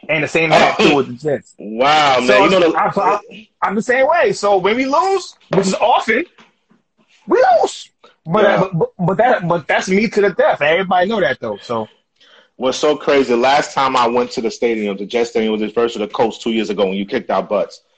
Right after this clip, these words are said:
Speaker 2: I must admit,
Speaker 1: <laughs>
Speaker 2: like, if anybody watching, go to a football tailgating. You will see the most drunkest people in the world at a football tailgate. And I
Speaker 1: Yeah.
Speaker 2: came in there one day when my, all my Colts, I have a Colts robe.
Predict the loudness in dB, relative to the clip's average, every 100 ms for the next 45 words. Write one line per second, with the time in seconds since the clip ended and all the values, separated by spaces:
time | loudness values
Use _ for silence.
0 | _ _ _ _ 0 2 2 2 2 2
1 | 2 0 -4 -6 -2 -2 -4 -2 0 0
2 | 0 2 2 2 2 2 2 2 -2 -6
3 | -8 -12 -20 -16 0 2 4 2 2 0
4 | 0 -2 0 0 2 0 0 0 0 2
5 | 2 -4 -4 -12 _ _ _ _ 0 2
6 | 2 2 0 0 0 -2 -2 -10 -4 -2
7 | 0 -2 -4 -6 -4 -4 0 0 2 0
8 | 2 2 2 0 -6 _ _ _ _ 0
9 | 2 0 0 0 2 4 4 2 2 2
10 | 0 -6 -6 -12 _ _ _ -4 -2 0
11 | 0 2 2 2 2 0 2 2 2 0
12 | 0 2 2 2 0 -4 _ -6 -2 0
13 | 0 -2 2 2 2 0 0 0 0 0
14 | 2 2 0 -2 -2 0 2 2 0